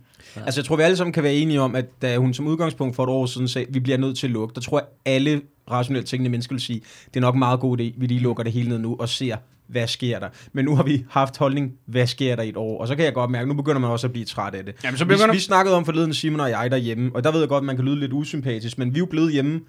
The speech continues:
Speaker 2: fordi at der er nogle folk, der helst ikke må få corona, altså både i vores familier, men også i samfundet, som vi skal passe på.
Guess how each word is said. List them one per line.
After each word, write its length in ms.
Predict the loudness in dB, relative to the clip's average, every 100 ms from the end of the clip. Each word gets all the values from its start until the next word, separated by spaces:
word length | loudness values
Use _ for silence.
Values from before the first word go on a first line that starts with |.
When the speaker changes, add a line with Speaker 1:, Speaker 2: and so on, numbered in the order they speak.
| _ _ _ _
Speaker 2:
fordi 240 | -6 0 0
at 80 |
der 60 | 2
er 40 |
nogle 160 | 0 0
folk, 240 | 2 2
der 60 | 2
helst 220 | 0 0
ikke 100 | -2
må 60 | -2
få 140 | -4
corona, 440 | -6 -4 -2 -2 -4 -6
altså 180 | -6
både 220 | 0 2 2
i 40 |
vores 200 | 0 -2
familier, 460 | -2 0 0 0 0
men 140 | -2
også 260 | -2 -4 -6
i 120 | -8
samfundet, 560 | -6 -4 -4 -4 -6 -6
som 140 | -8
vi 40 | -8
skal 160 | -8
passe 200 | -8 -8
på. 320 | -6 -6 -6